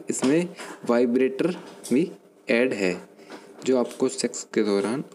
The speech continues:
और ज़्यादा enjoyment देता है। और इसके इस आकार की बात करें तो इस पर भी बिल्कुल real pussy का आकार इस पर बना हुआ है। और softness की बात करें तो बिल्कुल pure medical silicone से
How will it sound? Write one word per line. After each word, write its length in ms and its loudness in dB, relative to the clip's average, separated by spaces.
और 180 4
ज़्यादा 260 2
enjoyment 440 0
देता 340 0
है। 260 -6
और 100 4
इसके 240 2
इस 300 -2
आकार 320 0
की 160 2
बात 280 0
करें 200 0
तो 160 2
इस 160 -2
पर 160 2
भी 140 2
बिल्कुल 360 2
real 300 4
pussy 380 0
का 180 0
आकार 280 0
इस 80 -2
पर 300 0
बना 240 4
हुआ 220 0
है। 340 -10
और 60 2
softness 600 0
की 120 0
बात 280 0
करें 280 0
तो 120 2
बिल्कुल 320 2
pure 280 2
medical 440 0
silicone 440 0
से 200 -4